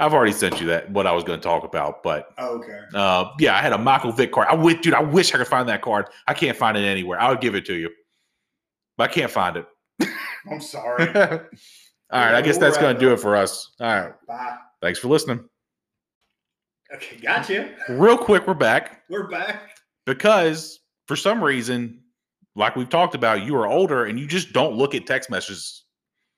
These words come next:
Speaker 2: I look at most of 'em.
Speaker 1: I've sent you what I was gonna talk about and surprise you with, but apparently you didn't look at it.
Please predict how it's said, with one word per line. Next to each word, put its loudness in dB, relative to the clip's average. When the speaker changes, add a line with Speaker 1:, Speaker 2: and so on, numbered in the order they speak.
Speaker 2:
I -8
look -4
at -4
most -8
of -10
'em. -6
Speaker 1:
I've 4
sent 0
you 0
what 4
I 6
was 4
gonna 0
talk 2
about 0
and -6
surprise 0
you -8
with, -2
but 2
apparently 2
you -4
didn't 4
look 0
at 2
it. -12